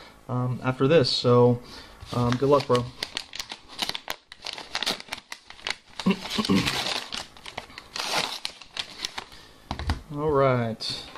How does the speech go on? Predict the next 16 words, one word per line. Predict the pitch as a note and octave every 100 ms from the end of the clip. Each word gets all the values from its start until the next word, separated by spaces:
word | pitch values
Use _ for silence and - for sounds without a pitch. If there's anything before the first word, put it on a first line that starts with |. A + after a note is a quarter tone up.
| - - - - - - - - - - -
Top | D3+ D#3 -
three. | - D3 C#3 B2+ B2 B2+ -
Okay. | C3+ B2+ A#2+ - - - - - -
Uh, | C3 B2+
first, | B2+ - D#3+ -
got | D3
a | C3
Champ | - D#3 D3
Bailey, | C3 C#3+ C3 C3 A#2+ B2 - - - - -
uh, | C3 C3
number | C3 B2+ B2+
twenty-nine | - D3 C#3+ C3+ C3+
out | C3+ A#2+
of |
fifty | - C#3+ C#3 C#3+ C#3 C#3 - - -
from... | C3 B2+ B2+ B2+ B2+